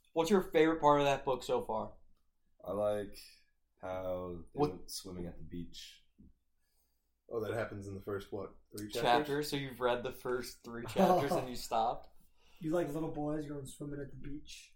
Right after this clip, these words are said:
Speaker 2: No, I, it just reminds me of my time when I was just a mere boy,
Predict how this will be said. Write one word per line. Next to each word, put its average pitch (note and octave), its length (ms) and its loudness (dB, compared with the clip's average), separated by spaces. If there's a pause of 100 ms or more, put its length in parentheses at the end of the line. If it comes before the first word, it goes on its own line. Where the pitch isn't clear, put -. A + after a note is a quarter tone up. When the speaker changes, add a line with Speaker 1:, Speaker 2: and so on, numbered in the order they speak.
(140)
Speaker 2:
No, G2+ 320 -4
I, A2+ 100 0 (200)
it A#2 140 -6 (360)
just - 160 -14
reminds A#2 460 -4
me A#2 160 -4
of A2 100 -4
my A2+ 220 0
time F#2 600 -4
when F#2 120 -8
I F#2 160 -2
was F#2 180 -6
just F2 200 -14
a - 20 -12
mere F2 200 -6
boy, F2 340 -6